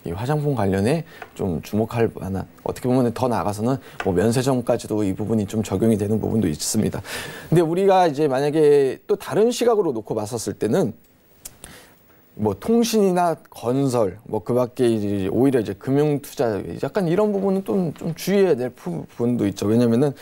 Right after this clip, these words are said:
통신 같은 경우는 이미 뭐 상용화에 대한 이제 기대가 분명히 있고 또 이제 경쟁도 이제 치열하게 되고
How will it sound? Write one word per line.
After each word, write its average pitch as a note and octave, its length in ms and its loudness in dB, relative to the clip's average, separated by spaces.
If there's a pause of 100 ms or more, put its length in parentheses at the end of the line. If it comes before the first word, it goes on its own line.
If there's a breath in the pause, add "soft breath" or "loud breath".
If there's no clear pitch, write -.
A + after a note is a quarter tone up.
(440 loud breath)
통신 A#3+ 320 2
같은 G3 840 -4
경우는 D#3+ 560 2
이미 C#3 300 2
뭐 G#2+ 220 2
상용화에 F#3 540 0
대한 A#2 260 -2
이제 F2+ 200 -8
기대가 B2 420 0
분명히 A2 360 -4
있고 G#2+ 300 -2
또 D3 120 0
이제 A2 140 0
경쟁도 A2+ 520 0
이제 G#2+ 140 -2
치열하게 E3+ 800 0
되고 F#2 320 -10